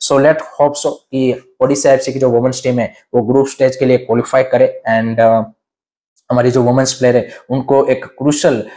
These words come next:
यहाँ पे एएफ़सी, अ, women's Champions League में एक्सपोजर के तौर पे matches मिले, तो वो काफी एक interesting चीज रहेगी। Let me know guys, what do you think? कमेंट section में जरूर बताइए।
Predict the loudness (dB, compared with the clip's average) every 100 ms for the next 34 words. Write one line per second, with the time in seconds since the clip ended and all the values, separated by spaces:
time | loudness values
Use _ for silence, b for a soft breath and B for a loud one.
0 | B -4 0 0 2 2 2 0 0 0
1 | 0 -2 -2 -2 -6 -4 -2 -2 -2 -2
2 | -2 -2 -2 0 0 -2 -2 -2 0 0
3 | -2 -4 -4 -4 -4 -4 -4 -4 -2 -2
4 | -2 0 2 2 0 0 -4 -4 -12 -8
5 | -8 -8 -4 -4 -2 -2 0 0 0 2
6 | 2 2 -2 b b b -2 0 0 -2
7 | -8 -10 _ -2 -2 -2 -4 -2 0 0
8 | 2 0 0 -2